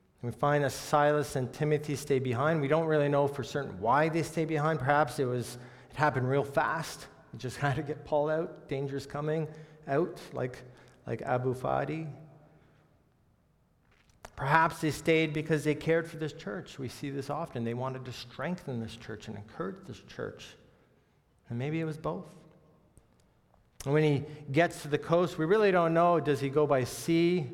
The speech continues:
or does he go by land at this point, travel south by, by land? Scholars actually divided. Some think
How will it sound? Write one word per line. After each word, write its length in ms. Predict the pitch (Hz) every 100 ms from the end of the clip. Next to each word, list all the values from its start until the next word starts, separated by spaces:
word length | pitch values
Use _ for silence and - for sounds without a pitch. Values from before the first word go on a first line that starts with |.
| -
or 100 | 127
does 180 | 123 120
he 60 | 123
go 140 | 127
by 180 | 120 117
land 640 | 113 123 131 131 117 92 - -
at 100 | 101
this 140 | 113 -
point, 280 | 120 113
travel 280 | - 117 113
south 300 | 110 123 117
by, 100 | 120 - - - - - 139 143
by 200 | 127 117
land? 300 | 113 120 117
Scholars 360 | - 160 170 139
actually 240 | 147 143
divided. 440 | 131 120 139 135 123
Some 180 | 160
think 260 | 160 160